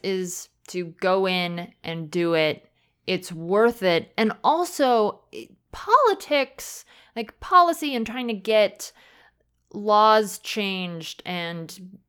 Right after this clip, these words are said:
budgets changed at the, the state level, at the, at the federal level, can seem so daunting from the outside. And it's interesting, like, I would,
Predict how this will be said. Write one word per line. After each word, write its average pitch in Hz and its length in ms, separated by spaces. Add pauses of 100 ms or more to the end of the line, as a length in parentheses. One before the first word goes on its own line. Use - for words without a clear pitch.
(120)
budgets 196 580
changed 170 800
at 190 180
the, 190 380 (100)
the 185 220 (200)
state - 560
level, 185 440
at 175 160
the, 170 400
at 180 160
the 165 380 (200)
federal 202 480
level, 170 360 (340)
can 262 200
seem 339 520 (300)
so 339 680 (160)
daunting 285 800
from 220 160
the 202 120
outside. 202 500
And 220 120
it's 220 100
interesting, 233 600
like, 196 180
I 196 140
would, 190 500